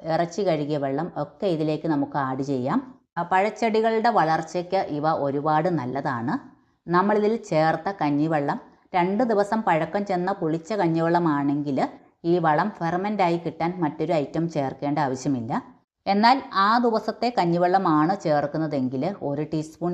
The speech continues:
ഈസ്റ്റ് കൂടി ചേർത്ത് ഇളക്കി വെച്ചിട്ട് രണ്ട് ദിവസം കഴിയുമ്പോൾ എടുത്ത് അരിച്ചതിന് ശേഷം കുറച്ച് ചാരവും കൂടി ചേർത്ത് ഇളക്കിയെടുത്താൽ നമ്മുടെ സീറോ കോസ്റ്റിലുള്ള ജൈവ സ്ലറി നമുക്ക് കിട്ടും. ഈ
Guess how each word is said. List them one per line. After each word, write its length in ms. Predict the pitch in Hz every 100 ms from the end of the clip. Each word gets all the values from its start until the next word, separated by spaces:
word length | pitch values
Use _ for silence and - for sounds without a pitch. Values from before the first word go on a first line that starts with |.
| 147
ഈസ്റ്റ് 340 | 135 135 - 143
കൂടി 180 | 156 165
ചേർത്ത് 420 | 151 135 135 - 190 139
ഇളക്കി 320 | 131 135 - 165
വെച്ചിട്ട് 400 | - 135 - 247 - - - -
രണ്ട് 240 | 185 190 233 220
ദിവസം 300 | 185 185 208
കഴിയുമ്പോൾ 580 | 180 147 151 165 147 143 190 - 135
എടുത്ത് 340 | 135 135 - 196 147
അരിച്ചതിന് 540 | 143 147 - 165 165 180 -
ശേഷം 380 | 131 127 170 269 - - _ -
കുറച്ച് 280 | 240 240 269
ചാരവും 420 | 202 185 180 190 190
കൂടി 180 | 196 208 202
ചേർത്ത് 360 | 156 151 151 160 139
ഇളക്കിയെടുത്താൽ 840 | 135 135 156 127 - 143 131 120 240 - - -
നമ്മുടെ 280 | 143 143 170 170
സീറോ 260 | 190 202 247 247
കോസ്റ്റിലുള്ള 640 | 190 190 185 185 165 175 202 151
ജൈവ 220 | 147 156 165
സ്ലറി 260 | 151 165 175
നമുക്ക് 260 | 127 127 143
കിട്ടും. 280 | 127 - 226 277 - _ _ _
ഈ 40 | 254